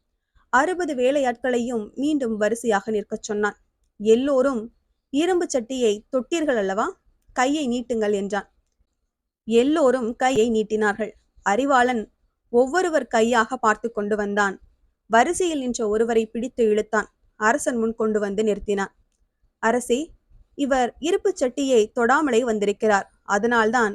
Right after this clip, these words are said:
இருப்பு சட்டி குதிக்கவில்லை, கூச்சல் போடவில்லை," என்றான். "இந்த குடியானவன் பொய் சொல்கிறான், நான் தொட்டேன்," என்றான் அந்த ஆள். "சரி, மறுபடி தொடு பார்க்கலாம்," என்றான் அறிவாளன். அவன் தயங்கினான். பிறகு உண்மையை ஒப்புக்கொண்டான். அரசன் பூவேந்தனுக்கு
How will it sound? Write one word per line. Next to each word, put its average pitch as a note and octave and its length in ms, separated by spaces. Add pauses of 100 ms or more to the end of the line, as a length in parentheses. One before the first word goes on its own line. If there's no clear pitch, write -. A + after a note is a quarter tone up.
(100)
இருப்பு D4 320
சட்டி A#3 400
குதிக்கவில்லை, A#3+ 720
கூச்சல் C4 400
போடவில்லை," G#3+ 440
என்றான். G#3 360 (720)
"இந்த C4+ 220
குடியானவன் D#4 640 (180)
பொய் D4 200
சொல்கிறான், C4+ 500 (120)
நான் B3 220
தொட்டேன்," B3+ 420 (120)
என்றான் A#3 360
அந்த G#3+ 180
ஆள். G3+ 180 (720)
"சரி, C#4+ 280 (240)
மறுபடி D#4 460
தொடு C#4+ 200
பார்க்கலாம்," D4 480 (300)
என்றான் A#3 360
அறிவாளன். G#3 480 (560)
அவன் C4 240
தயங்கினான். A#3 560 (160)
பிறகு C#4+ 300
உண்மையை C4+ 360
ஒப்புக்கொண்டான். G#3+ 640 (760)
அரசன் D4+ 420
பூவேந்தனுக்கு C#4 720